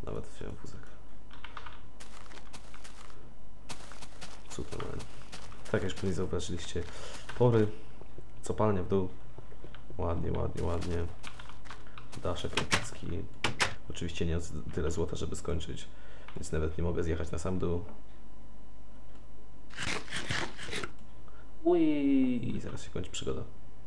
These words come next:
Ciśniemy z piechtaka. Lafa. Tak, trawa na siódmym poziomie pod ziemią. Trochę było prowadzenia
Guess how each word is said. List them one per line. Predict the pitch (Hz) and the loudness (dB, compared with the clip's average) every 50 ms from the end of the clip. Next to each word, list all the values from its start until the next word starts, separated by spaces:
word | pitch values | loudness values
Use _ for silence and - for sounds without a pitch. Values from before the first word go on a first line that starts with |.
| - - - - - - - - - - - - - - - - - - - - - - - - - - - - - - - - - - - - - - - - - - - - - - - - - - - - - - - | -2 0 0 -2 -2 -2 0 0 0 0 -2 -2 -2 -2 -2 -2 -2 -2 -2 -2 -2 -2 -2 0 0 -2 -2 -2 -2 -2 0 0 -2 -2 -2 -2 -2 -2 -2 -2 -2 -2 -2 -2 -2 -2 -2 -2 -2 -2 -2 -2 -2 -2 -2
Ciśniemy | - - - - 67 71 | -2 -2 0 0 0 0
z | - | 0
piechtaka. | - 107 107 - - 113 - - 104 104 - - - - - - - - - - - - - - - - - - - - - - - - - - - - - - | 0 0 0 0 0 0 2 2 0 0 0 0 -2 -2 -2 -2 -2 -2 -2 -2 -2 -2 -2 -2 -2 -2 -2 -2 -2 0 0 0 -2 -2 -2 -2 -2 -2 0 0
Lafa. | 101 104 101 - - - 101 98 92 - - - - - - - - - - - - - - - - - - - - - - - - - - - - - - - - - - - - - - - - - - - - - | 2 2 2 2 2 2 2 2 2 0 0 -2 -2 -2 -2 -2 -2 -2 -2 -2 0 0 0 -2 -2 -2 -2 -2 -2 -2 -2 -2 -2 -2 -2 -2 -2 -2 -2 -2 0 0 -2 -2 -2 -2 -2 -2 -2 -2 -2 -2 -2 0
Tak, | - 151 151 131 123 117 107 113 - - | 0 2 4 4 4 4 4 2 0 0
trawa | - - 185 170 151 117 113 110 107 | 0 2 4 4 4 4 4 4 4
na | 104 101 101 101 98 98 95 95 95 95 92 95 - - - - - - - - - | 4 4 4 4 4 4 2 2 2 2 0 0 0 0 -2 -2 -2 -2 -2 -2 0
siódmym | - - 156 139 139 123 | 0 2 4 6 6 6
poziomie | - 107 104 110 107 | 6 4 4 4 4
pod | 104 - - | 4 2 0
ziemią. | 98 98 92 85 87 87 85 82 82 85 | 0 0 2 2 2 2 2 2 2 2
Trochę | - - - 92 | 0 0 0 0
było | 90 90 85 | 2 2 2
prowadzenia | 82 92 87 87 82 85 82 80 78 85 | 2 2 0 0 2 2 2 2 2 0